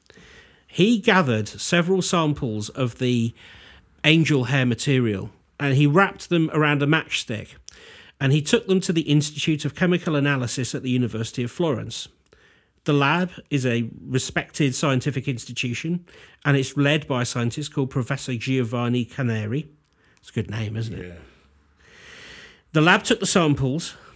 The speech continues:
Speaker 1: as well as, as well as other samples they'd received from the same football match, and subjected them to spectrographic analysis.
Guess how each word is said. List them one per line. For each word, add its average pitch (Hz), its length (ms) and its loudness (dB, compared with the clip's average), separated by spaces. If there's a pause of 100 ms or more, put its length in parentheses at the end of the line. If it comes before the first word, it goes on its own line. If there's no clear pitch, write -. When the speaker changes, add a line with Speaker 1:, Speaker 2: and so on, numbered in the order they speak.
(140)
Speaker 1:
as 143 140 4
well 165 120 6
as, 151 160 2 (180)
as 139 140 4
well 156 180 2
as 151 120 2
other 170 120 0
samples 135 520 -2
they'd 123 220 -2
received 123 460 -2
from 135 440 0
the 127 100 0
same 120 500 0 (100)
football 123 320 -2
match, 107 420 -6 (400)
and 135 100 0
subjected 156 580 -2
them 131 180 2
to - 100 -6
spectrographic 135 840 -4
analysis. 131 640 -4